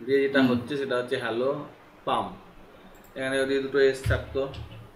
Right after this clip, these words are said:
Speaker 1: এখানে যদি একটা এস থাকতো, তাহলে ব্যাপারটা বোঝা যেত। এক প্রকার ডিকোডিং এনকোডিং এর মতো ব্যবহার করতে পারো, ঠিক আছে?
Speaker 2: আচ্ছা।
Speaker 1: এটা বলছে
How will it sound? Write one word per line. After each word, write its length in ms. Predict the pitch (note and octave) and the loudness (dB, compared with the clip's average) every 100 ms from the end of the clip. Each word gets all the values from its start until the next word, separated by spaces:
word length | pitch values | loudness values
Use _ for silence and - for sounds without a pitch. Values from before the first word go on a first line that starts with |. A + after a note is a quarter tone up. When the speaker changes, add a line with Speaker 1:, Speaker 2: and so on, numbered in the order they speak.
| - - - - - - - - - - - - | -20 -20 -20 -20 -20 -18 -18 -18 -18 -20 -20 -16
Speaker 1:
এখানে 200 | A#2+ A#2+ | -10 -6
যদি 120 | B2 B2 | -4 -4
একটা 180 | B2 | -2
এস 180 | A#2+ A#2 - | -2 -2 -4
থাকতো, 320 | A#2 A2 A#2+ A#2+ A#2 - - - - - - - - - - - - - - - - - - | -8 -8 -10 -10 -10 -12 -12 -14 -16 -18 -18 -20 -10 -10 -10 -12 -18 -20 -20 -20 -20 -20 -20
তাহলে 200 | - A#2+ | -6 0
ব্যাপারটা 320 | B2 A#2+ C3 | 0 0 -2
বোঝা 240 | B2 A#2 A2 | -4 -4 -4
যেত। 240 | G2 - - - - - - - - - - - - - - - - - - - | -6 -10 -18 -20 -20 -20 -20 -20 -20 -20 -20 -20 -20 -20 -20 -20 -20 -20 -20 -12
এক 120 | B2 D#3 | -12 -6
প্রকার 220 | D#3 D#3+ | 0 0
ডিকোডিং 320 | D3 D#3 D3+ D3 | 2 0 0 0
এনকোডিং 320 | C#3 C#3+ D3 | 0 0 2
এর 120 | C#3+ C#3+ | 0 0
মতো 240 | C#3 D3 | 0 2
ব্যবহার 300 | C#3 C3 B2+ | 2 2 -2
করতে 260 | B2 - B2 | -4 -8 -6
পারো, 300 | A2+ F#2+ F2+ - - - | -6 -8 -12 -18 -20 -6
ঠিক 80 | D3 | 0
আছে? 200 | D3+ C#3 G#2+ - - - - - - - - - A#2 | 0 0 -8 -16 -20 -20 -20 -20 -20 -20 -20 -16 -14
Speaker 2:
আচ্ছা। 360 | A#2 A#2+ - - - - - - - - - - - - - - - - - - - - - - - | -12 -16 -20 -20 -20 -20 -20 -20 -20 -20 -20 -20 -20 -20 -20 -20 -20 -20 -20 -20 -20 -20 -20 -20 -12
Speaker 1:
এটা 180 | B2 C#3 | 0 4
বলছে 500 | C#3 C#3 D3+ D3 | 4 2 2 0